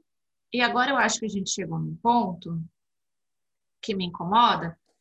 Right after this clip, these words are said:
mas é que as pessoas, elas precisam trabalhar, porque tá tudo abrindo, né? Então, eu, por exemplo,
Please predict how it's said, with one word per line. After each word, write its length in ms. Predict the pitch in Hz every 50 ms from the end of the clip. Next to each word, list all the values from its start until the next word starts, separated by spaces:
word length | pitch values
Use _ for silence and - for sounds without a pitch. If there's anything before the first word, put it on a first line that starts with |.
| _ _ _
mas 220 | - - 196 196 202
é 80 | 220
que 120 | 214 - 214
as 160 | 220 214 -
pessoas, 520 | - 220 226 226 - 220 196 202 214 214 220
elas 360 | 196 185 190 196 190 - _ _
precisam 520 | - 220 202 214 214 - 185 175 190 180 180
trabalhar, 520 | - 190 170 160 196 208 214 214 220 - - _
porque 220 | - 214 214 - 196
tá 120 | - 185
tudo 200 | - - 165 175
abrindo, 540 | 180 175 165 - 190 185 190 202 208 311 - - _ _ _ _ _ _ _ _ _ _ _ _ _ _ _ -
né? 200 | 170 - - - _ _ _ _ _ _ _ -
Então, 360 | - 165 196 196 202 196 196
eu, 160 | 202 202 202
por 140 | - 214 190
exemplo, 760 | 202 202 202 196 190 196 190 - 196 196 185 180 170 170 190